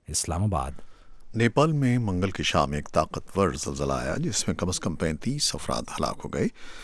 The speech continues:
Speaker 2: جبکہ ملک ابھی تک تین ہفتے پہلے آنے والے تباہ کن زلزلے کے اثرات سے نمٹ رہا ہے۔ نیپال کی وزارت داخلہ کے ایک عہدیدار نے یہ بھی اطلاع دی کہ کم از کم ایک ہزار ایک سو افراد زخمی ہوئے ہیں۔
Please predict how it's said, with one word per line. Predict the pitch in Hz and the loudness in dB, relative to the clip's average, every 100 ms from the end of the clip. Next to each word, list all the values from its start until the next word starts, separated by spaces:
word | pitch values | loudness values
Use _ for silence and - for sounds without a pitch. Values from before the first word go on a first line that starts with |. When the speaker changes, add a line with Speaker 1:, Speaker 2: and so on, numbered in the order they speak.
| - - | -12 -2
Speaker 2:
جبکہ | 117 - | 2 4
ملک | 104 139 113 | 4 4 2
ابھی | 113 | 0
تک | - 110 | -2 -4
تین | - 131 127 110 | -2 -2 -2 -2
ہفتے | 104 - 92 | -4 -4 -2
پہلے | 90 85 | 0 2
آنے | 80 78 | 2 2
والے | 76 76 73 | 0 -2 -2
تباہ | 85 78 92 | 0 0 0
کن | - 80 | -2 -4
زلزلے | 71 - 85 87 | -2 -4 -2 -2
کے | 85 64 | -2 -2
اثرات | - - 67 | -2 0 0
سے | - 87 | 0 0
نمٹ | 90 85 - | 0 -2 -4
رہا | - - - | -4 -6 -6
ہے۔ | - - - - - - - - - | -10 -12 -18 -18 -14 -14 -14 -14 4
نیپال | 120 127 175 | 6 10 8
کی | 165 | 6
وزارت | 139 135 139 127 | 4 6 6 6
داخلہ | 113 113 175 | 6 6 2
کے | - | 2
ایک | 101 87 | 2 2
عہدیدار | 92 85 98 101 | 0 2 4 4
نے | 82 | 2
یہ | 73 71 | 0 0
بھی | 170 | 0
اطلاع | 175 85 78 62 | 0 0 -2 -2
دی | - | -4
کہ | - | -4
کم | - 85 | -4 -2
از | 85 | -2
کم | - 73 | -2 -4
ایک | - 95 - | 0 -2 0
ہزار | 92 85 98 64 57 - | -2 2 4 2 -4 -6
ایک | - 107 | -2 -2
سو | - - | 0 0
افراد | 67 - 58 - | 0 0 -2 -2
زخمی | 78 - 76 - | -6 -4 -6 -6
ہوئے | 55 | -8
ہیں۔ | - | -6